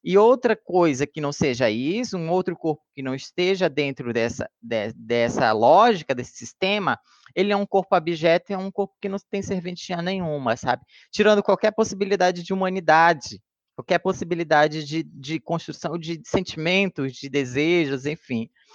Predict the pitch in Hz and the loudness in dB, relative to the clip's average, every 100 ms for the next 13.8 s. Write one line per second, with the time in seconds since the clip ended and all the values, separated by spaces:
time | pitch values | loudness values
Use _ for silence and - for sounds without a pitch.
0 | - _ - 131 143 160 156 160 165 165 | -20 _ -12 0 2 2 0 2 4 4
1 | 160 185 233 180 139 127 156 147 - - | 2 0 0 2 0 0 -6 -8 0 0
2 | 196 160 _ _ - 123 127 127 123 131 | 0 -6 _ _ 0 2 4 4 4 4
3 | 143 160 170 175 214 220 165 170 175 156 | 4 2 0 4 4 2 0 0 -2 -6
4 | 156 160 180 147 147 170 160 147 143 131 | 0 2 2 0 0 2 4 4 2 0
5 | 135 113 123 127 - 139 - - 156 - | 0 0 0 -4 -2 -2 -2 -2 -2 -2
6 | 143 147 170 143 139 117 110 110 123 135 | -8 0 4 4 2 0 -2 0 -2 -2
7 | _ _ - - 165 147 156 - 156 143 | _ _ -6 -2 0 0 -2 -2 2 4
8 | 156 151 139 123 123 120 120 _ _ - | 6 6 4 0 -2 -2 -4 _ _ -6
9 | 131 131 123 - 151 - 170 156 160 170 | -2 -2 -4 -8 -10 -4 2 4 4 0
10 | 175 170 170 165 160 156 143 127 - _ | -2 -4 -4 -4 -4 -2 -4 -6 -12 _
11 | - 196 180 143 160 214 175 135 123 123 | 2 2 2 -8 -6 -4 0 0 0 -4
12 | 135 156 _ - 160 - 160 - 151 147 | -4 -4 _ -8 -6 -6 -10 -6 -2 -2
13 | 147 127 113 147 180 151 117 | -4 -6 0 4 4 2 -2